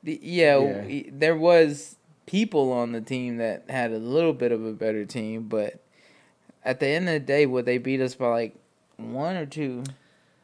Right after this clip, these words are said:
Speaker 1: touchdowns?
Speaker 2: Two points.
Speaker 1: Two
Speaker 2: No,
Speaker 1: points?
Speaker 2: no, no, it wasn't even a full touchdown, I think. It
Speaker 1: Oh,
Speaker 2: was
Speaker 1: just
Speaker 2: the,
Speaker 1: a
Speaker 2: I think the
Speaker 1: two-point
Speaker 2: final score
Speaker 1: combination?
Speaker 2: was twenty to eighteen, I think.
Speaker 1: Oh, that's super straight. That's a
Speaker 2: Yeah.
Speaker 1: close g-, in the N F L, that's considered a good
Speaker 2: Yeah,
Speaker 1: game.
Speaker 2: that was a very good game,
Speaker 1: Yeah,
Speaker 2: yeah.
Speaker 1: we had good defense. We just,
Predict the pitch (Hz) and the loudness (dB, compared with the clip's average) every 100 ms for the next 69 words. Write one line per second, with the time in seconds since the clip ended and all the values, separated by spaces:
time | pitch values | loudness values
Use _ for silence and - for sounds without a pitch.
0 | _ _ 139 - 120 180 143 120 110 107 | _ _ -6 -6 -6 -6 -6 -6 -8 -10
1 | - 175 190 165 160 127 127 139 151 180 | -6 0 2 2 0 -2 -2 -4 -2 -4
2 | 143 123 110 98 113 104 - 113 - - | -4 -6 -8 -8 -8 -8 -8 -12 -12 -20
3 | - 60 - - 64 - 143 135 135 - | -18 -20 -20 -20 -18 -6 -4 -2 -2 -2
4 | 131 123 143 160 147 139 110 143 143 147 | 0 0 0 0 0 -2 -2 -2 -2 -2
5 | 117 110 110 - 120 117 107 101 - 98 | 0 -2 -6 -12 -10 -8 -6 -8 -8 -12
6 | - 95 117 - - - 120 90 - - | -12 -14 -14 -16 -14 -10 -8 -10 -12 -6
7 | 302 147 254 - 381 370 - 151 123 101 | 0 2 2 2 0 -2 0 2 2 -2
8 | - - 226 - 185 165 135 147 143 104 | -2 0 0 2 0 0 -4 -4 -2 -2
9 | 180 190 180 170 180 - 170 160 151 131 | -2 -2 -2 -4 -6 -8 -4 -2 -2 0
10 | 117 107 185 147 127 117 165 147 110 117 | -2 0 -2 2 2 2 0 -2 -4 -6
11 | 151 104 - - - - - 107 113 123 | -6 -8 -16 -18 -20 -20 -12 -8 -6 -2
12 | 160 160 143 139 135 135 120 98 - - | -2 -2 -2 -4 -4 -10 -10 -12 -10 -12
13 | 135 143 | -10 -12